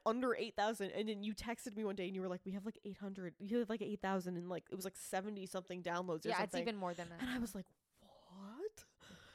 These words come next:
Speaker 2: You
Speaker 1: It's
Speaker 2: guys like us. You really like
Speaker 1: You
Speaker 2: us.
Speaker 1: really like us.
Speaker 2: <laughs>
Speaker 1: But, um,
Speaker 2: But we just love you so much, and we really appreciate you guys tuning in and listening every week. This
Speaker 1: Yes.
Speaker 2: is, like, something that we love to do,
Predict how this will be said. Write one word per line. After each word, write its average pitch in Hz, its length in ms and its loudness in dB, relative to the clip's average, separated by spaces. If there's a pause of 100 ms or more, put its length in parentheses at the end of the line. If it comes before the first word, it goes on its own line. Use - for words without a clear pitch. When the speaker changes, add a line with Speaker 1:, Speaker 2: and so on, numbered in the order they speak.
(140)
Speaker 2:
You 165 140 -4
Speaker 1:
It's 311 80 4
Speaker 2:
guys 440 260 12
like 349 280 10 (120)
us. 339 60 6 (100)
You 381 120 2
really 392 320 4
like 294 160 10 (100)
Speaker 1:
You 508 60 12
Speaker 2:
us. 494 60 12 (160)
Speaker 1:
really 403 160 2 (100)
like 571 420 4 (160)
us. - 160 8
Speaker 2:
<laughs> - 60 -8 (840)
Speaker 1:
But, 311 60 10
um, 294 220 6 (100)
Speaker 2:
But 320 220 12
we 339 120 4
just 494 260 4
love 311 160 6
you 285 120 4
so 285 200 0
much, 208 580 -2
and 202 420 2 (200)
we 247 260 -2
really 254 440 0
appreciate 214 540 -8
you 196 120 -8
guys 208 240 -4 (100)
tuning 214 300 -4
in 185 240 -4
and 190 160 -8
listening 190 320 -10
every 190 160 -8
week. 190 280 -8
This 190 200 -10
Speaker 1:
Yes. 208 100 -6
Speaker 2:
is, - 80 -14
like, 202 160 -6
something 190 420 -10
that 180 160 -10
we 180 120 -8
love 175 240 -8
to - 100 -18
do, 165 380 -6